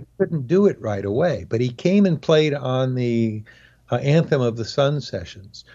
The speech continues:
very famously doing the prepared piano stuff in, at, in, in the middle of, uh, That's It for the Other One, the, um,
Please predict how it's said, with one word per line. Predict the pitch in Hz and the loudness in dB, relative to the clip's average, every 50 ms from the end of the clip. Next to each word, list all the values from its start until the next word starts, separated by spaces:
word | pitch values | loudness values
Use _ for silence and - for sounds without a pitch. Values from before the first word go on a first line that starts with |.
| - _ _ _ _ _ _ _ _ _ - - | -20 _ _ _ _ _ _ _ _ _ -10 -4
very | 110 104 143 156 175 175 175 165 156 | 2 4 6 6 6 6 4 2 0
famously | - - 160 151 151 151 139 - - 143 135 131 | 0 -2 -2 -2 -2 -6 -8 -8 -6 -6 -6 -6
doing | 113 135 135 135 135 127 120 | -2 -2 -2 -2 -2 -2 -4
the | 113 | -4
prepared | 117 - 143 127 - - 147 147 147 147 139 127 - | -4 -4 -4 -4 -4 -2 0 2 2 0 0 -4 -6
piano | 143 135 127 127 135 135 131 117 107 | -4 -2 0 0 0 0 0 -2 -2
stuff | - - - - 117 107 107 104 - | -4 -6 -4 -2 0 0 0 -2 -6
in, | - 131 120 110 110 110 107 | -10 -6 -4 -2 -2 -2 -4
at, | - 117 113 110 104 - - - | -2 0 0 0 -2 -4 -8 -6
in, | 117 113 113 110 | -2 -2 -2 0
in | 113 113 113 113 | 0 2 2 4
the | 113 113 | 4 4
middle | 113 117 120 113 117 113 110 | 4 4 4 4 4 6 6
of, | 107 107 107 101 92 - - 110 | 6 6 6 4 0 -4 0 0
uh, | 107 | 0
That's | 104 104 113 113 110 110 - - | 2 2 0 -2 -2 -4 -2 -4
It | 127 - - | -4 -4 -4
for | - 117 | -6 -6
the | 110 110 107 110 | -4 -2 0 0
Other | 113 113 117 107 | 0 0 0 -2
One, | 95 92 90 87 87 - - - - - - - - - _ _ _ - | -2 -2 -4 -4 -6 -8 -12 -18 -18 -20 -20 -20 -20 -20 _ _ _ -4
the, | 107 107 117 110 110 107 107 107 | 2 2 4 4 4 4 4 2
um, | - 123 107 101 98 98 92 92 90 92 | 2 0 0 0 0 0 0 -2 -4 -8